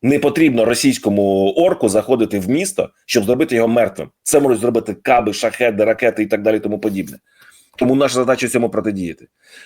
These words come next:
На-, я вам більше того скажу, експерт з дронів є, там такий пан Сергій,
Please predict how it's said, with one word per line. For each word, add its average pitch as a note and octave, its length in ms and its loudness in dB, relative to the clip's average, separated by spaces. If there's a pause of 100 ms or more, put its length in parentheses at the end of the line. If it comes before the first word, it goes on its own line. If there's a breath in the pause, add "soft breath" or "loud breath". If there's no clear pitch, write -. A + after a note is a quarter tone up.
(140 loud breath)
На-, A#2+ 380 0
я G#2+ 220 0
вам B2 140 0
більше E3+ 220 -2
того A2 120 2
скажу, F2 240 -2
експерт A#2+ 360 -2
з F#2+ 120 -8 (140)
дронів C3 340 0
є, F#2 460 0
там E2+ 180 -6
такий E2+ 320 -10
пан F2+ 300 -2
Сергій, F2+ 500 -4